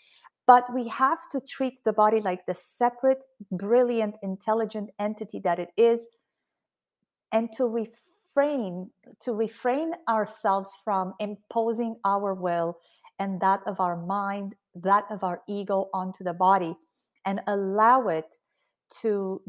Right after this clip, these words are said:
do what it knows to do, and allow it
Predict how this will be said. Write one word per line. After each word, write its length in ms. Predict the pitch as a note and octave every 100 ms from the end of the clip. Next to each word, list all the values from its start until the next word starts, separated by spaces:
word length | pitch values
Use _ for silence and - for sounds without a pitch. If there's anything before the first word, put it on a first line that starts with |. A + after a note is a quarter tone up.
| F3+
do 180 | A3+ D4
what 220 | C#4+ A3+
it 160 | -
knows 400 | G3+ G#3+ B3+ C#4+ - _ _ _ _ _ _ _
to 100 | F3+
do, 280 | D3+ D#3 F#3+ _ _ _ _ _ _ _ _
and 180 | G#3+ G#3+ A3
allow 360 | G#3 G#3 A3
it 80 | A#3+